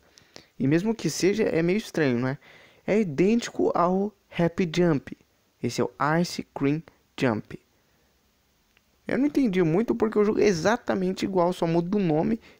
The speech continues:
e o personagenzinho. Tá, e tem um arco-íris na frente, que isso não tinha, antes era frutas. Mas assim, complexo, né? Porque se for da mesma empresa, a empresa fez o mesmo, basicamente o mesmo jogo.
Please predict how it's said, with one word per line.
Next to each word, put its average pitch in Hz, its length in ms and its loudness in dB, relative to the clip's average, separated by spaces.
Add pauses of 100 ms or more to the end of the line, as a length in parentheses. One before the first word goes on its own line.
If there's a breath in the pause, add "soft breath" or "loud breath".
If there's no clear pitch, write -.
e 220 80 0
o 214 100 0
personagenzinho. 208 1040 -2 (640)
Tá, 131 80 0
e 113 60 0
tem 120 160 -2
um 139 80 2
arco-íris 139 480 -2
na 131 100 -2
frente, 120 300 -6
que 120 100 -4
isso 120 260 -4
não 131 120 -4
tinha, 117 280 -6
antes 104 160 -8
era 113 140 -2
frutas. - 560 -6 (540 loud breath)
Mas 160 120 -2
assim, 214 380 -2 (680 soft breath)
complexo, - 720 -4
né? 165 120 0
Porque 143 300 -4
se 151 140 -4
for 185 160 -2
da 202 80 0
mesma 202 180 0
empresa, 190 260 0
a 208 40 2
empresa 190 280 -2
fez 185 160 0
o 180 140 2
mesmo, 160 300 0
basicamente 175 440 -2
o 170 40 -2
mesmo 196 340 -2
jogo. 247 380 -2